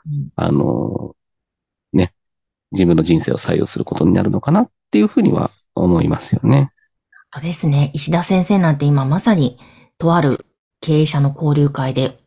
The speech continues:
Speaker 1: 割と大きな、とかかなり大きな役職をこれからね、任される。これは他選ですよね。やってくださいと。
Speaker 2: はい。
Speaker 1: で、その期待にどう応えるか、
Speaker 2: はい。
Speaker 1: 確かにそのね、自分の姿勢、
Speaker 2: はい。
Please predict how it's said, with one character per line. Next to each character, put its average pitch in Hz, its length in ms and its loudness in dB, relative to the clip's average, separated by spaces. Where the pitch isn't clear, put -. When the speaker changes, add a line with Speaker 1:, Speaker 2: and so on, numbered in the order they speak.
Speaker 1:
割 151 280 -4
と 254 180 4
大 254 100 4
き 220 160 -4
な、 135 240 -2
と 117 100 -4
か - 120 -10
か - 140 -4
な 247 100 6
り 214 80 6
大 151 160 4
き 143 120 -6
な - 180 -6
役 143 180 -4
職 143 220 -4
を 143 120 0
こ - 220 -6
れ 170 60 2
か 165 100 -8
ら 156 80 -2
ね、 160 80 0
任 151 280 -2
さ 160 120 -2
れ 147 100 0
る。 - 240 -8
こ - 80 -4
れ 180 60 4
は 165 60 2
他 156 160 -8
選 151 220 0
で 147 100 0
す 143 100 -8
よ 127 60 -2
ね。 180 120 0
や 127 100 -2
っ - 80 -12
て - 100 -4
く 139 100 -10
だ 143 120 0
さ 160 140 -2
い 139 40 0
と。 - 60 0
Speaker 2:
は - 60 0
い。 - 160 -8
Speaker 1:
で、 160 80 -4
そ 151 120 0
の 156 100 4
期 - 160 -6
待 151 160 2
に 143 100 2
ど 170 140 4
う 147 100 -2
応 139 220 -2
え 147 100 2
る 127 80 -2
か、 127 60 -4
Speaker 2:
は - 60 -12
い。 - 40 -10
Speaker 1:
確 - 140 -6
か 131 80 -4
に 131 80 -4
そ 143 140 -6
の 139 100 2
ね、 202 280 2
自 156 180 -4
分 139 120 0
の 131 100 0
姿 - 220 -4
勢、 139 220 0
Speaker 2:
は 113 40 0
い。 - 100 -8